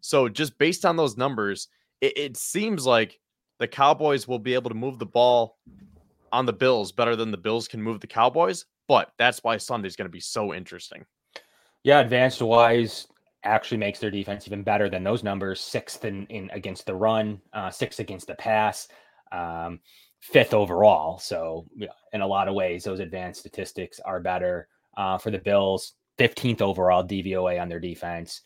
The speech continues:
Speaker 2: um, fourteenth, um, against the pass, and then against the rush, they are eighteenth. So, um, you know, definitely a little bit of a difference there, but that goes to show, like, look, they're gonna be playing this game without Micah Hyde,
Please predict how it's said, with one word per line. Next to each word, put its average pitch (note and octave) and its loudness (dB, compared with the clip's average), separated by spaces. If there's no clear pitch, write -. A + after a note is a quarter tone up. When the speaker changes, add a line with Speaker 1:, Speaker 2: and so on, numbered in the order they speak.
Speaker 2:
um, E2+ -6
fourteenth, A2 2
um, F2 -2
against G2+ -4
the G2 -6
pass, E2+ -4
and G#2 -4
then G2 -2
against F#2+ -4
the G#2 -2
rush, F2+ 2
they F2+ 0
are E2+ -2
eighteenth. - -14
So, E2+ -2
um, E2 -8
you G2 -2
know, D#2+ -4
definitely F#2 -2
a G#2 0
little A2+ 4
bit G#2+ 2
of G2+ 0
a - -4
difference G#2 -2
there, A#2 4
but A2+ 4
that B2 8
goes B2 6
to A#2+ -2
show, B2+ 2
like, A#2+ 4
look, C3 4
they're A2 0
gonna B2+ 0
be A2+ -2
playing B2+ 0
this A2+ -4
game A2 -2
without F#2+ -2
Micah F#2+ -4
Hyde, E2+ -6